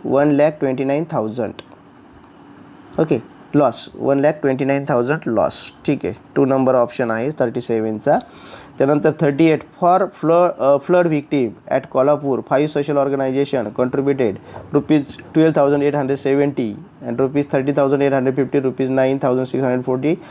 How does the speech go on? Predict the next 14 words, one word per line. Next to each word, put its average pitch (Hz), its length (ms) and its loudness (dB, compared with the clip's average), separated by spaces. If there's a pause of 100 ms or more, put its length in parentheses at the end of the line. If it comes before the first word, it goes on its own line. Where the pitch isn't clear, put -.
(260)
रुपीज 147 280 0
ट्वेंटी 139 240 2
फाईव्ह 139 220 0
थाउजंड 131 220 2
थ्री 139 80 2
हंड्रेड 127 280 0
नाईन्टी, 131 460 0 (180)
रुपीज 131 300 -4
सेवन 135 320 0
थाउजंड 123 840 2
फोर 135 100 0
हंड्रेड 127 220 -2
फिफ्टी 127 260 -6
respectively. 120 580 -2